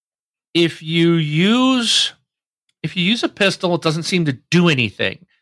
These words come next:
Okay, it freezes 'em. But if you use, like, a submachine gun or an assault rifle and you hit that bubble a couple times, it turns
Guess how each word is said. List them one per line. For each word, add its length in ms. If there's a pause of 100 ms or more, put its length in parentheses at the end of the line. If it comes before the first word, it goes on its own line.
(180)
Okay, 120
it 60
freezes 500
'em. 200 (320)
But 80
if 120
you 100
use, 180
like, 140
a 40
submachine 640
gun 240
or 60
an 80
assault 260
rifle 480 (380)
and 120
you 120
hit 320
that 360
bubble 360
a 40
couple 300
times, 380
it 100
turns 360